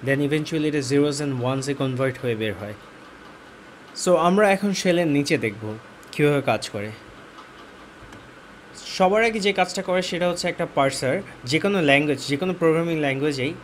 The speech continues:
আহ, first স্টেপটা হচ্ছে lexical ana-, analysis। And what is lexical analysis? এটা actually যেটা কাজ করে যে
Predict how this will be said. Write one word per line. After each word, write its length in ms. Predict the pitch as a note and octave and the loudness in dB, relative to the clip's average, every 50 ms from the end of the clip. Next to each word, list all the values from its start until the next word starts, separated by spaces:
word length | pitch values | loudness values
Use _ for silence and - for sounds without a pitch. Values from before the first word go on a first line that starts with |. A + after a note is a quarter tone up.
| - - - | -18 -14 -8
আহ, 420 | B2+ A2 G#2+ G#2+ A2 A2 - - | -6 -4 -2 -2 -2 -4 -4 -2
first 240 | - E3 F3+ F3 - | -2 -2 0 -2 -4
স্টেপটা 400 | - - E3 D#3 - - F3+ E3 | -2 -2 -2 -2 -2 -2 0 2
হচ্ছে 440 | D#3+ D#3+ D#3+ D#3+ - - E3 D#3+ D#3+ | 2 0 0 -2 -4 -2 0 0 2
lexical 460 | D3+ C#3+ C#3 C3+ C3 - C#3+ C3+ C#3 | 2 4 2 2 2 -2 -6 -6 -4
ana-, 400 | C3 B2+ A#2+ A#2+ B2 B2 - - | -4 -2 -2 -2 -2 -4 -8 -8
analysis। 640 | C#3+ C#3 C3 C3 C3 B2+ B2+ B2 A#2+ - - D#3+ G#3 - - - - - - - - - - - | -6 -4 -4 -2 -2 0 0 0 0 0 -2 -4 -4 -4 -8 -12 -16 -20 -20 -20 -20 -20 -14 -8
And 360 | A#2 A#2 A#2+ A#2+ A#2 A2 C3 | -6 -4 -4 -4 -4 -4 -2
what 200 | D#3 E3 F#3 G#3+ | -2 0 0 0
is 100 | G3 D3+ | 0 0
lexical 440 | C#3+ C#3 C#3 C#3 - D3+ D3 D3+ D3 | 0 -2 -2 -2 -6 -4 -2 -2 0
analysis? 720 | C3+ B2 B2 A2+ A2 G#2+ G#2 G2 - G#2+ G#2+ G#2+ - - - - - - - - - - - - - - - - - - - - - - - - - - - | 0 -2 -2 -4 -4 -6 -6 -8 -10 -12 -12 -12 -12 -14 -14 -20 -20 -20 -20 -20 -20 -20 -20 -20 -20 -20 -20 -20 -20 -20 -20 -20 -20 -20 -20 -20 -20 -10 -2
এটা 120 | - B3 | 2 2
actually 240 | B3+ B3+ B3+ C#4+ C4+ | 2 4 2 0 0
যেটা 180 | A#3 C4 B3+ | 2 2 2
কাজ 240 | C4 C4 B3+ B3 - | 4 4 2 2 0
করে 200 | - - C#4 C#4 | 0 2 2 2
যে 120 | - C4 | 2 -2